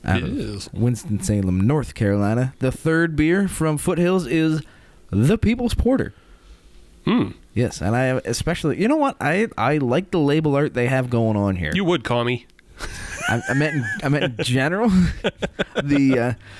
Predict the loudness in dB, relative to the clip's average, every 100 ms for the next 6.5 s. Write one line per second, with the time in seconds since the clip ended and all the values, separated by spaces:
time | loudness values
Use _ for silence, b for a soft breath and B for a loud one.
0 | B B 0 2 2 2 -2 0 -2 -2
1 | -6 -4 -2 0 -2 0 0 2 2 0
2 | -4 B B B B B -6 -4 -2 -4
3 | -4 -2 0 -2 -2 -2 0 0 0 0
4 | 0 -2 -4 -2 -2 -2 -2 0 0 0
5 | 0 2 2 2 2 2 2 0 -2 -6
6 | -4 -2 0 -2 -4